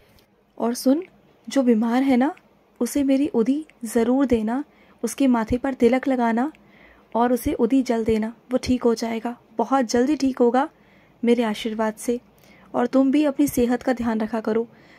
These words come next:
तुम भी बहुत लापरवाह हो गए हो आजकल, थोड़ा अपना भी ध्यान रखो, ठीक है?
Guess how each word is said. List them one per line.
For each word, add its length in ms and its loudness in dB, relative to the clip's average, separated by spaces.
तुम 140 2
भी 100 4
बहुत 320 0
लापरवाह 460 2
हो 180 -2
गए 160 0
हो 140 -2
आजकल, 440 -4
थोड़ा 200 2
अपना 220 2
भी 140 -2
ध्यान 220 -2
रखो, 340 -4
ठीक 200 -2
है? 140 0